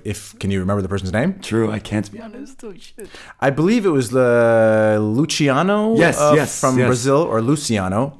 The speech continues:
Speaker 2: Yeah.
Speaker 1: And speaking of Bra-, Brazil, I looked, uh, recently. It is, um, our number three right now. Our
Speaker 2: Oh, wow.
Speaker 1: third amount of listeners are coming from Brazil.
Speaker 2: Very cool. Thanks, Brazil. Thanks,
Speaker 1: Yeah.
Speaker 2: everybody there.
Speaker 1: Maybe it's just Luciano and his, his extended family.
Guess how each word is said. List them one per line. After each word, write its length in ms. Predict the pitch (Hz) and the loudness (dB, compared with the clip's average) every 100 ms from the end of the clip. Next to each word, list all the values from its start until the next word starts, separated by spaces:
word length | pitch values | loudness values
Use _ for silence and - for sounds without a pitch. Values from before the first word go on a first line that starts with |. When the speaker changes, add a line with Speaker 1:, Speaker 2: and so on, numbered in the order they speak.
| - | -4
Speaker 2:
Yeah. 260 | 127 107 - - - - - | -2 -2 -10 -20 -20 -18 -6
Speaker 1:
And 100 | 127 | -4
speaking 220 | - 214 | 0 0
of 60 | 160 | 0
Bra-, 100 | 139 | -2
Brazil, 480 | 127 127 117 185 131 | -2 -2 2 2 2
I 60 | |
looked, 260 | 110 123 - | 0 -4 -2
uh, 360 | 113 107 101 - - - - | 0 2 0 -6 -14 -14 -6
recently. 560 | 131 127 104 107 110 | -2 -2 -2 -2 -2
It 100 | 107 | -2
is, 300 | 110 110 101 | 0 0 -2
um, 680 | 85 107 104 101 101 95 - - _ - | -2 0 2 0 -2 -4 -10 -20 _ -6
our 440 | 110 107 104 104 | -2 0 0 -2
number 400 | 98 107 113 110 | -2 -2 0 -2
three 240 | 107 165 | -2 -2
right 200 | 170 90 | -2 -2
now. 320 | 90 92 98 92 | -2 -4 -4 -4
Our 340 | 98 98 92 82 - - - - | -2 -2 -4 -8 -18 -18 -14 -6
Speaker 2:
Oh, 80 | 339 | -2
wow. 220 | 381 - | 0 2
Speaker 1:
third 140 | 123 123 | 2 2
amount 160 | 120 | 0
of 60 | 113 | 0
listeners 340 | 143 135 107 | -2 -2 -4
are 40 | 101 | -2
coming 200 | 110 110 | -4 -2
from 120 | 110 | -2
Brazil. 280 | 113 139 139 85 | -4 -4 -6 -4
Speaker 2:
Very 220 | 127 147 | 0 0
cool. 160 | - 156 | 0 -2
Thanks, 240 | 151 - | -2 -4
Brazil. 440 | 131 107 117 170 - - - | -4 -2 -2 -4 -14 -20 -8
Thanks, 160 | - 139 | -2 0
Speaker 1:
Yeah. 20 | 117 | 0
Speaker 2:
everybody 220 | 110 110 | 0 0
there. 220 | 127 160 - - | -2 -4 -10 -6
Speaker 1:
Maybe 220 | 98 120 | -2 0
it's 140 | 135 - | -2 -2
just 260 | 127 - | -6 -6
Luciano 580 | 95 98 113 120 120 139 | -8 -6 -4 -2 0 2
and 100 | 135 | 0
his, 220 | 127 120 | 0 -2
his 180 | 120 117 | -4 -4
extended 360 | 113 - 135 131 | -4 -2 -2 -2
family. 280 | 147 156 | -4 -4